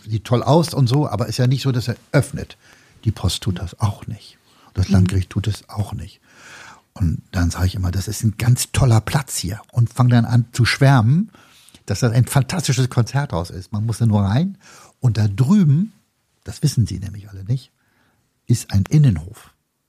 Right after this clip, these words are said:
Speaker 2: Nein, das
Speaker 1: Ja.
Speaker 2: wusste ich wirklich nicht. Du?
Speaker 1: So, in der Post, in der Post, das ist ein Vierseitenbau.
Speaker 2: Ja.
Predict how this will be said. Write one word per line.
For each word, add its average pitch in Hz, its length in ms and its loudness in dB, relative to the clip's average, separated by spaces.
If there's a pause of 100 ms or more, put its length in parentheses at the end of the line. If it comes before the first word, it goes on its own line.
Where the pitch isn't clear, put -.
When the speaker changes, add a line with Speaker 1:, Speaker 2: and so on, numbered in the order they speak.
Speaker 2:
Nein, 156 480 -2 (400)
das 202 140 0
Speaker 1:
Ja. 202 60 -2
Speaker 2:
wusste 185 200 -2
ich 165 120 -6
wirklich 160 200 -4
nicht. 147 200 -10
Du? 254 100 -6
Speaker 1:
So, 170 240 0 (480)
in 117 140 4
der 110 120 4
Post, - 520 -4 (200)
in 101 140 2
der 90 100 2
Post, - 460 -4 (260)
das - 180 -8
ist 101 120 -6
ein 87 120 -6
Vierseitenbau. 131 840 0 (300)
Speaker 2:
Ja. 160 200 -6